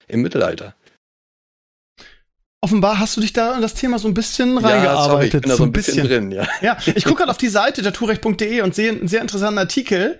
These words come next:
Speaker 2: ähm, kein Aloha-Tattoo für Polizisten aus Bayern. Das
Speaker 1: Ja.
Speaker 2: ist ja ganz lustig. Das heißt, in Bayern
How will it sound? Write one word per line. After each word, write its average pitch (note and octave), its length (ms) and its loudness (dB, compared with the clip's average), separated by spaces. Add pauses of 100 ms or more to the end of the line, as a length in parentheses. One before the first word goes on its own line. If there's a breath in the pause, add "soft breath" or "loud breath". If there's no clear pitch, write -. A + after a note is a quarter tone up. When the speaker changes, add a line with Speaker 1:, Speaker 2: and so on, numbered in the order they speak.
(380 loud breath)
Speaker 2:
ähm, F#3 600 0
kein A#3 320 -2
Aloha-Tattoo G#3+ 1300 -2
für G#3 200 -2
Polizisten G3 600 -4
aus - 160 -4
Bayern. C#3+ 480 -2 (320 loud breath)
Das D#3 80 0
Speaker 1:
Ja. C3 140 4
Speaker 2:
ist D#3 80 -2
ja G3+ 80 2
ganz F3+ 180 0
lustig. E3+ 300 -2
Das - 160 -4
heißt, F#3+ 300 -2
in F#3 180 0
Bayern C4 460 2